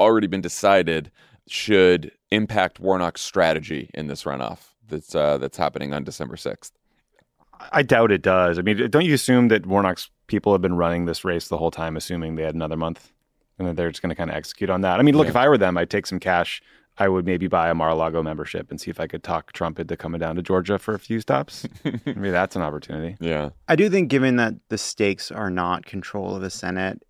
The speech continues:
Speaker 3: it makes it more about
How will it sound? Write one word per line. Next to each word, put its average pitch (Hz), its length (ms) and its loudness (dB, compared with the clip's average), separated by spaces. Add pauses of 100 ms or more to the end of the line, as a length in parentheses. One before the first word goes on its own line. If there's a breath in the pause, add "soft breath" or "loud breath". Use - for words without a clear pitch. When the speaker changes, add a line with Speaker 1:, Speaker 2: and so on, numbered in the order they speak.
Speaker 3:
it 104 200 -2 (520)
makes 117 340 -2
it 117 160 2
more 98 380 -4
about 95 500 0